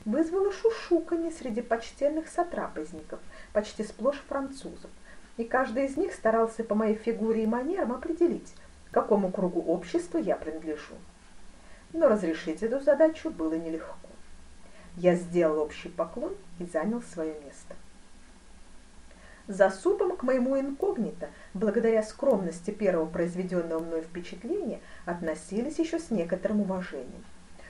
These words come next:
Но уже за жарким, долго сдерживаемое любопытство прорвалось у моего соседа. «Вы, вероятно, приезжий, сударь?» — спросил он, протягивая мне свой стакан.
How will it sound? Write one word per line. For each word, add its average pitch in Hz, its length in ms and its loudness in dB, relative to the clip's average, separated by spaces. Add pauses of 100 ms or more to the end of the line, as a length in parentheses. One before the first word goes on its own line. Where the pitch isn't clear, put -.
(120)
Но 190 160 4
уже 202 220 6
за 190 100 0
жарким, 175 560 0 (160)
долго 185 400 4
сдерживаемое 170 680 2
любопытство 165 680 0
прорвалось 180 760 2
у 220 60 2
моего 160 300 2
соседа. - 560 -4 (880)
«Вы, 330 240 6
вероятно, 285 520 10
приезжий, 190 680 4
сударь?» — 370 440 0 (340)
спросил 165 560 0
он, 262 140 0
протягивая 165 640 0
мне 170 180 -2
свой 156 240 -8
стакан. - 440 -10